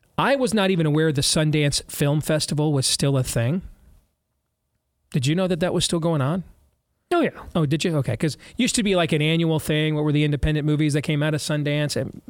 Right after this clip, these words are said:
Speaker 1: I haven't heard of the Sundance Film Festival in many a moon. Until this week.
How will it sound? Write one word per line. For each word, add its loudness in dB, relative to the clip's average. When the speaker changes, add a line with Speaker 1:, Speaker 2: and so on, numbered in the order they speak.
Speaker 1:
I -2
haven't -2
heard 2
of 0
the 0
Sundance 0
Film 0
Festival 0
in 0
many 2
a 2
moon. -2
Until 0
this 0
week. -2